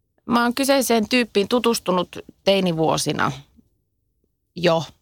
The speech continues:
ennenkä sitten myöhempinä teinivuosina ruvettiin seurustelemaan. Et hän on ollut kyllä mun elämässä useamman vuoden, mut virallisesti ollaan seurusteltu vuosi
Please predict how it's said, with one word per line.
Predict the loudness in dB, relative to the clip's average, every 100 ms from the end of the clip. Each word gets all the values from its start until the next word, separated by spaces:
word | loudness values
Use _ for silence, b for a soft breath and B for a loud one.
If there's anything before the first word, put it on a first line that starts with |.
| _
ennenkä | -4 -2 -2 -4
sitten | -4 -4 -4 -4 -6 -14 -20 -20 -20 -16 -4
myöhempinä | 0 2 0 0 0 0
teinivuosina | 0 0 0 -2 -2 -2 -2
ruvettiin | -2 -2 -4
seurustelemaan. | 0 0 0 -4 -4 -2 -2 -2 -2 -4 b b b b b _
Et | -6 -2
hän | 0 2
on | 2
ollut | 0 -2 0
kyllä | 0
mun | 0 0
elämässä | 0 0 -2 -4
useamman | -4 -2 -2 -2
vuoden, | 0 2 0
mut | -2 -2
virallisesti | 0 2 0 -2 -6 -4
ollaan | -2 0 0 -2
seurusteltu | -2 -2 -2 -6 -6 -6 -8 -10 _ _ _ _ -8
vuosi | -4 -2 0 -2 -2 -2 -2 -2 -2 -2 -4 -2 -4